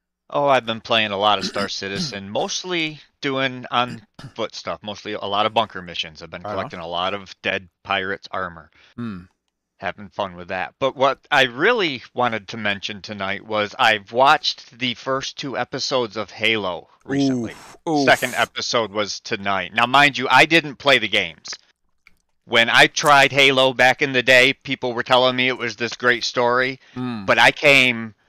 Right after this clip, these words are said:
Speaker 1: straight out of Mass Effect, and I
Speaker 2: Hmm.
Speaker 1: tried Halo, and to me, there was, like,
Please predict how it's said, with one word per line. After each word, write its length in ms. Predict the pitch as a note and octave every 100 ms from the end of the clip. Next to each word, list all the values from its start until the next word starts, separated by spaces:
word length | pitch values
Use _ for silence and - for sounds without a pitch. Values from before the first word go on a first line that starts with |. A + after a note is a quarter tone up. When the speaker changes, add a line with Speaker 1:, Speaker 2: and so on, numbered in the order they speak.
| _
Speaker 1:
straight 440 | - - D3+ C#3+ C3
out 180 | B2+ B2+
of 140 | G#2+
Mass 320 | A#2+ B2 -
Effect, 600 | B2 - A#2+ B2 - - -
and 160 | C3 B2
I 100 | A#2
Speaker 2:
Hmm. 60 | G2
Speaker 1:
tried 380 | C3+ B2 A#2
Halo, 640 | G2+ A#2+ A#2+ A2+ G#2 F2+ -
and 240 | A#2 A2+ G2+
to 100 | B2+
me, 260 | A#2+ B2+ B2
there 160 | A2+
was, 180 | A2 G2+
like, 180 | A#2